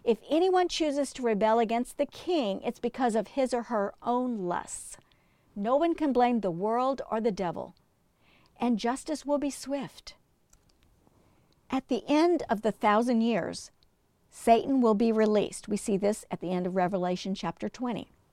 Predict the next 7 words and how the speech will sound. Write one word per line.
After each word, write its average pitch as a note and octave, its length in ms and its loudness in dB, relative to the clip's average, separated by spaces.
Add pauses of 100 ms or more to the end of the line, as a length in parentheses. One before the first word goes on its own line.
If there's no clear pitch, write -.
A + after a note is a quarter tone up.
(1080)
He'll D4 360 4 (100)
instigate A3+ 640 4
a - 60 0
rebellion F3+ 760 0 (140)
among F#3 420 0
non-believing A#3+ 800 2
mortals A3 640 -2